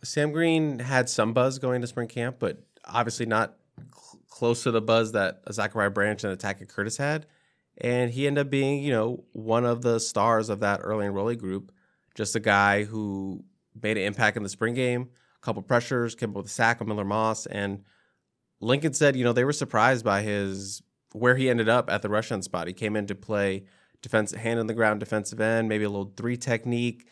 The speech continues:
but just getting him out there, seeing his body, he was more fit for the rush end position at that kind of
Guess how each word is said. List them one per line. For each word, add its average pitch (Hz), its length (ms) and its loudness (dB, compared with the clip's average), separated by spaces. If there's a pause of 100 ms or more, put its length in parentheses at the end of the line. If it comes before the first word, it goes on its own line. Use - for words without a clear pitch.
(460)
but 117 140 2
just 117 160 -6
getting 135 340 2
him 107 120 2
out 123 220 4
there, 135 220 0
seeing 127 160 -2
his 104 120 -2
body, 117 640 2 (240)
he 117 300 -6
was 123 300 -4 (280)
more 123 400 2
fit 151 320 0
for 147 440 0
the 123 200 -2
rush 139 240 0
end 127 140 -2
position 101 420 -6
at 90 160 -6
that 90 220 -4
kind 107 180 -2
of 101 180 -4